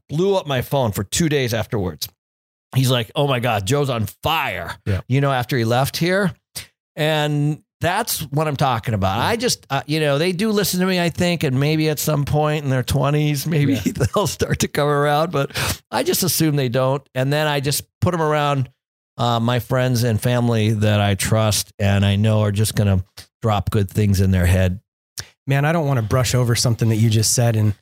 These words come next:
Speaker 2: um, I, somebody shared this with me a while back too, but that's a great way to take inventory in the friends that you have in your life too. Would you want them speaking into your kids' lives?
Speaker 1: I'm telling
Speaker 2: So
Speaker 1: you, it's
Speaker 2: that,
Speaker 1: a
Speaker 2: I don't wanna brush over that. That was
Speaker 1: it's
Speaker 2: huge.
Speaker 1: I think it's a big deal.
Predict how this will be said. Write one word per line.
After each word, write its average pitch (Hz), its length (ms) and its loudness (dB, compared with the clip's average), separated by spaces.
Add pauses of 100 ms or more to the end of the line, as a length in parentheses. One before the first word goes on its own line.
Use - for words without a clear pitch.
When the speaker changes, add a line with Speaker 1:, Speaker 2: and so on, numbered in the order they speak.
(600)
Speaker 2:
um, 117 320 0
I, 151 200 -2 (220)
somebody 147 420 0 (200)
shared 135 260 2
this 120 160 2
with 117 100 0
me 120 80 2
a 107 60 4
while 107 220 2
back 110 300 0
too, 120 240 2
but 101 180 -2
that's 151 200 0
a 147 60 2 (200)
great 123 240 2
way 117 180 2
to 107 80 2
take 110 260 0
inventory 110 760 2
in 117 120 2
the 107 60 2
friends 113 340 2
that 101 80 0
you 107 120 0
have 127 240 0
in 110 80 2
your 101 100 2
life 95 260 0
too. 110 400 0 (200)
Would 131 240 2
you 151 140 2
want 127 360 0
them 117 160 2
speaking 113 440 0
into 110 180 4
your 101 140 2
kids' 101 280 -4
lives? 87 380 -6
Speaker 1:
I'm 135 180 -2
telling 220 260 0
Speaker 2:
So 156 100 4
Speaker 1:
you, 131 120 2 (220)
it's 147 80 -4
Speaker 2:
that, 147 180 2
Speaker 1:
a 117 80 -2 (220)
Speaker 2:
I 120 100 -2
don't 131 100 2
wanna 120 140 2
brush 113 260 0
over 107 160 2
that. 92 200 0
That - 120 2
was 104 80 2
Speaker 1:
it's - 100 0
Speaker 2:
huge. 98 400 0
Speaker 1:
I 120 120 2
think 175 180 0
it's 151 160 0
a 139 40 2
big 135 220 -2
deal. 139 260 0